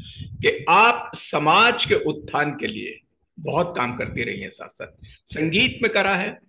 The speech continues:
लेकिन holistic personality जिसे कहते हैं, overall development of personality जिसे कहते हैं, और उसमें एक बड़ा पक्ष ये है कि हम अपने ही लिए नहीं बल्कि समाज के लिए क्या कर रहे हैं, और खासकर under privileged जो बच्चे हैं,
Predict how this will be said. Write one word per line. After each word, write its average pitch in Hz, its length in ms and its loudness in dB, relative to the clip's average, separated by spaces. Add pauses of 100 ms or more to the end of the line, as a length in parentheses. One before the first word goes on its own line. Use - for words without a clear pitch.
(160)
लेकिन 190 240 4
holistic 175 680 -2
personality 156 640 -2
जिसे 139 260 -2
कहते - 320 -8
हैं, - 100 -16 (340)
overall 196 400 4
development 151 600 0
of 139 120 -4
personality 127 640 -4
जिसे - 220 -8
कहते 113 320 -10
हैं, - 100 -16 (460)
और 180 240 2
उसमें 240 260 4
एक 185 360 6
बड़ा 190 160 4
पक्ष - 380 -2
ये 143 120 4
है 131 180 0 (640)
कि 202 360 6 (240)
हम 208 360 0 (140)
अपने 185 280 2
ही 214 180 6
लिए 165 280 4
नहीं 147 300 0
बल्कि 147 220 -4
समाज 143 380 -2
के - 100 -8
लिए - 100 -6
क्या 131 180 -4
कर 143 140 -6
रहे 165 160 -2
हैं, 151 80 0
और - 140 -8
खासकर 214 440 -2
under 165 280 0
privileged 143 520 -4
जो - 140 -10
बच्चे - 320 -8
हैं, - 220 -10